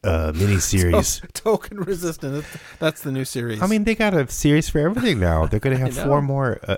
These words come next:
Speaker 1: Ahsoka's got one, and that makes sense probably. But I mean,
Speaker 2: Who?
Speaker 1: Oh, that's not right. Ahsoka Tano, is that her name?
Speaker 2: I don't know who that is, Phil.
Speaker 1: Oh, it, um, oh, it was Clone Wars.
Speaker 2: Okay.
Speaker 1: I may be
Speaker 2: I
Speaker 1: saying it wrong.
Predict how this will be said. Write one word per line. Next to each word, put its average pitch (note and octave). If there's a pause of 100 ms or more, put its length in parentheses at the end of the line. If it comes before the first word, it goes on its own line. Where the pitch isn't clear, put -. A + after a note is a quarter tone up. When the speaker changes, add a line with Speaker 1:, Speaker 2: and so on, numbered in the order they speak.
Speaker 1:
Ahsoka's A2+
got A#2+
one, A2+
and A#2+
that E3+
makes G2+
sense D#2
probably. F#2+
But -
I F2
mean, F2
Speaker 2:
Who? E3+ (760)
Speaker 1:
Oh, D2+
that's D2
not D2+
right. -
Ahsoka -
Tano, C#3+
is -
that G#2+
her B2
name? C#3 (1000)
Speaker 2:
I E3+
don't A2+
know -
who G#2+
that F#2
is, F#2+
Phil. -
Speaker 1:
Oh, B2
it, A2
um, G2
oh, G2
it -
was F#2
Clone F2+
Wars. C#2 (960)
Speaker 2:
Okay. E2+
Speaker 1:
I A2
may G#2+
be F2
Speaker 2:
I -
Speaker 1:
saying D#2+
it D#2
wrong. D#2